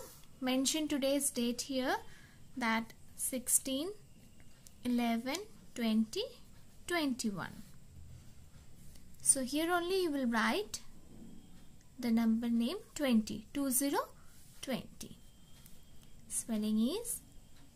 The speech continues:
T W E N T Y,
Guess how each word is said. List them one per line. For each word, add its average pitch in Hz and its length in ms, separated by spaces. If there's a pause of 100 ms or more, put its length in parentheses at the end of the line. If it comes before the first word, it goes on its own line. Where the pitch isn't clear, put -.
(160)
T 233 680 (880)
W 233 920 (1160)
E 254 420 (1800)
N 214 420 (800)
T 240 480 (1120)
Y, 247 180